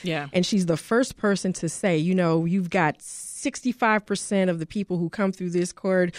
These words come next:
Speaker 2: who are being arrested and being convicted or put in jail are black.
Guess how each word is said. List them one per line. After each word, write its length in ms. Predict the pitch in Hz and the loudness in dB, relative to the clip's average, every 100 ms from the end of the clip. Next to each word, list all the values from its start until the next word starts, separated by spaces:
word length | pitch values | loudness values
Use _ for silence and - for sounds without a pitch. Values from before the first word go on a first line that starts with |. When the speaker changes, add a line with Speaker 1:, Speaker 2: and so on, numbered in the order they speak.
| - - | -12 -2
Speaker 2:
who 100 | 190 | 2
are 100 | 170 | 2
being 420 | 156 185 175 170 - | 2 2 2 2 0
arrested 520 | 151 175 175 - 170 | -2 2 0 0 -2
and 140 | 156 151 | -2 0
being 240 | 175 170 | 0 0
convicted 840 | - 147 160 175 - 165 165 160 | -2 -4 0 -2 -2 0 2 0
or 80 | - | -2
put 220 | - 214 | -2 0
in 140 | 185 151 | 0 0
jail 420 | 175 170 160 151 | 2 2 2 0
are 280 | - 147 147 | 0 2 0
black. 500 | 139 196 170 - - | 0 2 2 0 -12